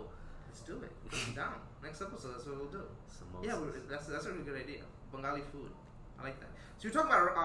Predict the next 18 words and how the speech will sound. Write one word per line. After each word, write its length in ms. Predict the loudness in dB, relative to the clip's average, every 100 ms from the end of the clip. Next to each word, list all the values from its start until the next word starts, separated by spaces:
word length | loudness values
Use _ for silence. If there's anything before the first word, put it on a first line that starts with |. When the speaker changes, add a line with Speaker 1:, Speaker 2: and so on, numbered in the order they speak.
| 6
Speaker 1:
uh, 20 | 6
battle 260 | 8 8
rap 300 | 6 4 0
earlier 220 | -2 -4 -4
'cause 120 | -6
you 120 | -8
used 80 | -8
to 80 | -2
battle 240 | 2 4
in 60 | 2
the 80 | 0
back. 260 | 0 0
So, 160 | 2 2
like, 200 | 4 6
I 120 | 10 10
don't, 280 | 10 4
so 140 | 4 10
I, 320 | 10 10 6